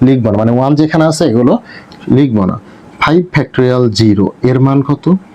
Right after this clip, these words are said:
এর আগে কিছু জিনিস মনে রাখতে হবে। ফাইভ factorial জিরো বা এন factorial জিরো এর মান কত? ওয়ান, ওয়াই পাওয়ার জিরো, কোনো কিছুর উপর পাওয়ার যদি জিরো থাকে,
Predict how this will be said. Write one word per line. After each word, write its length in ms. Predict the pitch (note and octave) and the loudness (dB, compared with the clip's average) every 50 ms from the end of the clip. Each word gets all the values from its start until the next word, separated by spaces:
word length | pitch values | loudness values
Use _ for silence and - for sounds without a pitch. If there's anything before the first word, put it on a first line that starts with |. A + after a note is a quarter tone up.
| - - - - - - - - - - - - - - - | -20 -20 -20 -20 -20 -20 -20 -16 -16 -16 -16 -16 -16 -4 -2
এর 120 | C3+ C3 C#3 | -2 0 2
আগে 200 | C#3 C3+ C3+ B2+ | 2 0 0 0
কিছু 280 | C3 C3 B2 - B2 | 0 -2 0 0 0
জিনিস 380 | A2 A2+ A2+ A2 A2+ A2+ - G#2+ | 0 2 2 0 0 -2 -2 -2
মনে 180 | G#2+ A2 A#2 | 0 0 0
রাখতে 240 | A#2 A2+ A2+ - - | 0 -2 -4 -4 -2
হবে। 140 | A2 A2+ A2 | -2 -2 -2
ফাইভ 260 | A2 - A#2 A#2 A2+ A#2 - | -2 -2 -2 -2 -2 -2 -2
factorial 400 | A2+ G#2+ - - A2+ A2 G#2+ G#2+ | -4 -4 -2 -2 0 0 2 2
জিরো 220 | G#2 A2 G#2+ G#2+ | 2 0 0 0
বা 140 | G#2+ A2+ A2 - | 0 -2 -2 0
এন 200 | A#2+ A#2+ B2 C3 | 0 0 0 0
factorial 580 | B2+ - - A#2 - - A#2 G#2+ A2 A2 A2 G2+ | 0 -2 -4 -4 -2 -2 0 0 2 2 0 0
জিরো 240 | G#2+ A2 A2 A2 G#2+ - - - - - - - | 0 0 0 -2 -4 -6 -12 -14 -14 -12 -6 -4
এর 160 | A#2 A2 A2 | -2 -2 0
মান 180 | A2 A2 A2 G#2+ | -2 -2 -2 -4
কত? 240 | - A2 - - A2 G#2+ G#2+ G#2+ - - - - - - - | -4 -6 -4 -2 -2 -2 -2 -4 -6 -14 -20 -20 -20 -6 -2
ওয়ান, 320 | C3+ A#2 A2+ A2+ A2+ A2+ A#2 - - - - - - | 0 0 0 0 -2 -4 -8 -12 -18 -20 -20 -6 -2
ওয়াই 240 | C3 B2+ C3 C#3+ D3 | 0 2 2 2 0
পাওয়ার 280 | D3 - C3 B2 A#2 A2+ | 0 0 -2 -2 -2 -2
জিরো, 260 | G2 A2 A2 G#2+ G#2+ | 0 0 0 0 0
কোনো 200 | - - A#2 A#2 | -2 -2 -4 -2
কিছুর 260 | - - - - A2+ | -2 -2 -4 -2 -2
উপর 180 | A2+ A2 A2 G#2+ | 0 -2 -2 -4
পাওয়ার 300 | - G#2 G#2 A2 A2 G#2 | -2 -2 -2 -2 -2 0
যদি 240 | G#2+ A2+ G2+ G#2+ G#2+ | -2 -2 0 0 -2
জিরো 320 | - - A2+ A2 A#2+ A#2+ | 0 2 2 2 2 0
থাকে, 340 | - A#2+ G#2+ F2+ G#2 G2+ | -2 -4 -4 -2 -2 -4